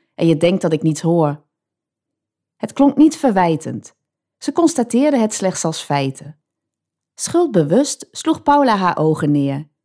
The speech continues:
Haar dochter had wel gelijk. Wat aandacht betrof, werd Nicole nog wel eens verwaarloosd, zeker sinds ze Thijs had ontmoet. Maar het was ook zo moeilijk allemaal. Sinds Dick, de vader van Nicole, twee jaar terug was overleden,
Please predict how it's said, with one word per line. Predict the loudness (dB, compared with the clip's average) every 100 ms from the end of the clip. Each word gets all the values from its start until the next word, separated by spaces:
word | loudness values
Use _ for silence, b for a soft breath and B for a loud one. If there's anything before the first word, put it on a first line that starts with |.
| _ _ _
Haar | -4 -2 0
dochter | -2 -2 -6
had | -4 -2
wel | 0 0
gelijk. | 0 -2 -2 -4 -10 _ _ _ _ _ _
Wat | -4 -2 -2
aandacht | 4 4 4 0 -6
betrof, | -8 -6 -4 -4 -2
werd | -2 0
Nicole | 0 2 2
nog | 2
wel | 2
eens | 2 0
verwaarloosd, | -2 -2 0 0 -2 -4 -8 -12 -20 _ _ _
zeker | -2 2 2 0
sinds | -2 -2
ze | -2
Thijs | -2 0 0
had | -2 -4
ontmoet. | -2 -2 -2 -6 _ _ _ _ _ _ _ _ _
Maar | -2
het | -2
was | -2 -2
ook | -2 0
zo | 2
moeilijk | 2 2 2 2 0
allemaal. | -2 -2 -2 -4 -6 -10 _ _ _ _ _
Sinds | -2 4 4 4
Dick, | 2 2 -2
de | -4
vader | 0 0 0 -2
van | 0
Nicole, | -2 -2 -2 -2 -2
twee | -2 2
jaar | 2 0
terug | -2 -2
was | -4 -4
overleden, | -4 -2 0 2 2 -2 -10